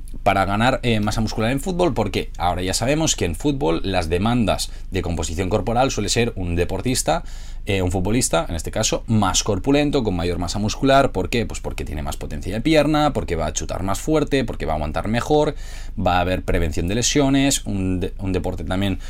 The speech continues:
con un ligero contacto, bueno. Sea como sea, am, si yo en pretemporada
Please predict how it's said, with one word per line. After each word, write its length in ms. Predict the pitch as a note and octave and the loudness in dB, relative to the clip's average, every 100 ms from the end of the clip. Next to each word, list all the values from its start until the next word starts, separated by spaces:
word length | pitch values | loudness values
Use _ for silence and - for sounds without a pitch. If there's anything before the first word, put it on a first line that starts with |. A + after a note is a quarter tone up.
| - - | -10 -4
con 140 | F#2+ | 0
un 200 | F#2 G2 | 2 2
ligero 300 | F#2 - F#2 | 0 -2 -2
contacto, 480 | A#2+ C3+ - - A#2+ | 0 2 0 0 -2
bueno. 260 | E2+ D2 - - - - - - - - - - - - | -2 -4 0 0 0 -8 -8 -8 -8 -8 -10 -10 -8 -6
Sea 200 | - F3 | 2 4
como 200 | C#3+ C3 | 6 6
sea, 300 | - - - - - | 4 -2 -4 -4 4
am, 560 | A#2+ G#2+ G#2 G#2 G2+ - | 4 6 4 2 0 0
si 320 | - - A2 | 0 4 2
yo 160 | G2+ C3+ | 4 4
en 80 | C#3 | 4
pretemporada 800 | B2+ A#2 A#2 C#3+ D3 B2+ D2 | 2 2 2 4 4 4 0